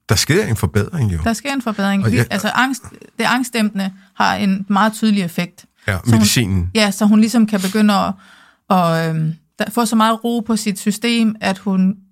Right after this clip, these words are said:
Speaker 2: kan opleve succeser.
Speaker 1: Ja, og kan du huske, hvilken am-, angstdæmpende medicin det var?
Speaker 2: Ja, øh, bør-, børn, når de er i hendes alder, så vil de jo ikke give dem sådan rigtig angstdæmpende. Så
Speaker 1: Nå.
Speaker 2: hun fik noget, der hedder fluoxetin,
Speaker 1: Okay.
Speaker 2: ja, som typisk er det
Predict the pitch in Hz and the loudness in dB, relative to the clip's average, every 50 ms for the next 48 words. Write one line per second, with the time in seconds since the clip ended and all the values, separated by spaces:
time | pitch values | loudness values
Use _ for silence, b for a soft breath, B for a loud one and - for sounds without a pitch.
0 | _ _ - - - 214 196 190 185 180 175 175 170 - - - - - 220 226 | _ _ -10 -4 -2 0 0 0 -2 -2 -4 -6 -6 -8 -10 -8 -4 -2 -2 -2
1 | - - 208 196 185 190 - - 240 220 - - 247 247 226 156 143 147 _ _ | -2 -2 0 0 0 0 -2 -2 -4 -4 -4 -2 -2 -2 -2 -2 -4 -8 _ _
2 | _ _ - 117 104 - - 107 98 - 120 101 113 151 - 135 120 104 113 - | _ _ -4 -4 -2 -2 -2 -2 0 2 2 2 2 0 0 -2 -2 -2 -4 -2
3 | - 113 107 - - _ - - 101 - - - - - 101 98 95 - - 95 | -2 -2 -2 -4 -6 _ -6 -4 -4 -4 -4 -6 -6 -4 -2 -2 -2 -4 -4 -4
4 | 95 95 92 90 - - - - 98 90 95 - - - 107 98 92 107 107 104 | -2 -2 -2 -4 -6 -6 -6 -4 -4 -4 -4 -4 -6 -6 -6 -6 -4 -4 -4 -2
5 | - - 208 - - - - - 208 196 196 190 190 190 190 214 196 - - - | -2 0 0 0 -2 -4 -4 -2 0 0 2 0 -2 -2 -4 -6 -6 -4 -2 0
6 | 240 247 247 240 233 226 220 202 190 208 208 202 202 202 208 202 - - 190 - | 2 4 4 4 4 4 2 0 0 -2 -2 0 0 -2 -2 -4 -6 -6 -2 0
7 | 240 240 240 220 - 196 185 180 190 185 - 233 226 220 208 202 208 196 208 214 | 2 2 2 0 -2 -4 -2 -2 -4 -4 -4 -2 -2 -2 0 0 0 2 2 2
8 | 220 220 220 - 214 208 - 190 185 180 175 190 - - 202 - - 214 214 - | 0 0 -2 -4 -4 -2 0 0 0 0 -2 -2 -2 -2 -2 -2 -2 -4 -4 -4
9 | 214 - - 185 185 185 - - 190 190 190 190 196 190 220 214 208 220 214 - | -4 -4 -2 -2 -2 -2 -4 -4 -2 -2 0 0 0 0 0 2 2 2 0 -2
10 | 220 214 220 214 208 214 202 196 190 - - 190 185 - - 202 - - 247 233 | -2 0 0 0 0 0 -2 -4 -4 -4 -4 -4 -4 -4 -6 -8 -4 -2 0 2
11 | 220 208 - - _ _ _ _ _ _ _ _ - 110 - - 90 87 - - | 2 2 0 -2 _ _ _ _ _ _ _ _ -4 -4 -2 -2 -4 -6 -4 -4
12 | 208 202 202 - - 226 202 214 214 - 180 175 180 180 190 | -2 -2 -2 -2 -4 -4 -4 -4 -4 -6 -6 -4 -2 -4 -4